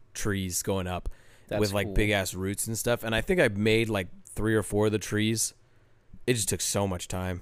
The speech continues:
Speaker 2: Yeah, yeah,
Speaker 1: But it
Speaker 2: no.
Speaker 1: was cool.
Speaker 2: 'Cause, like, y-, of course you can make it really fast and just do, like, a four-by-four or a two-by-two tree.
Speaker 1: Yeah.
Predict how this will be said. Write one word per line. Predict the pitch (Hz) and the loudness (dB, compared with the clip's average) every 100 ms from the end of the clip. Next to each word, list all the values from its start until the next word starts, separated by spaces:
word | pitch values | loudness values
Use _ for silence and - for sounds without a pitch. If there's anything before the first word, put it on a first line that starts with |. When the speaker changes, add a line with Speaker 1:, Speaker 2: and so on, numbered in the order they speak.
| - | 0
Speaker 2:
Yeah, | 220 262 110 - - | 2 2 2 -4 -2
yeah, | 160 123 | 2 6
Speaker 1:
But | 123 | 6
it | |
Speaker 2:
no. | |
Speaker 1:
was | 131 - | 6 4
cool. | - 131 123 - - | 2 2 2 -2 2
Speaker 2:
'Cause, | 180 170 | 2 4
like, | 180 160 - | 2 2 -4
y-, | - 123 - - | -14 -14 -8 -4
of | 151 | 0
course | - 165 - | 2 2 2
you | 143 | 0
can | 135 | 0
make | 127 120 | 0 0
it | |
really | 113 117 107 | 0 0 0
fast | 120 110 110 - | 0 0 0 -2
and | 110 | -4
just | 104 - | -4 -4
do, | 117 | -2
like, | 107 95 | -2 -4
a | 104 | -8
four-by-four | - 107 101 98 104 - 113 107 - | -6 -2 0 0 -4 -4 -4 -4 2
or | 151 139 | 6 8
a | 127 | 6
two-by-two | - 127 110 - 107 | 4 2 0 -2 -6
tree. | - 113 107 107 | -2 -2 -2 -2
Speaker 1:
Yeah. | 98 85 | -4 -4